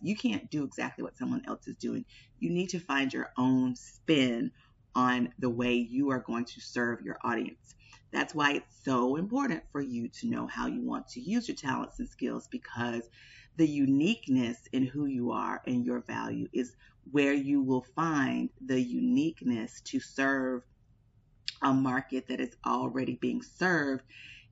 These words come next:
You'll need to figure out how to serve that market in a different way, a slightly different way that puts your spin on it.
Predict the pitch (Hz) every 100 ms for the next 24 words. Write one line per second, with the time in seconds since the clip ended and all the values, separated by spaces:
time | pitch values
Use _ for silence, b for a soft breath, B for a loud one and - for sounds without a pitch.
0 | - 160 151 156 - - - 147 143 -
1 | 139 131 - - 131 135 139 135 - 131
2 | 123 127 123 127 123 - 123 - 143 123
3 | 135 131 135 - 127 120 - 123 147 147
4 | 156 170 156 - 135 - 127 123 - -
5 | - 131 - 127 131 135 135 - - 185
6 | 170 135 113 -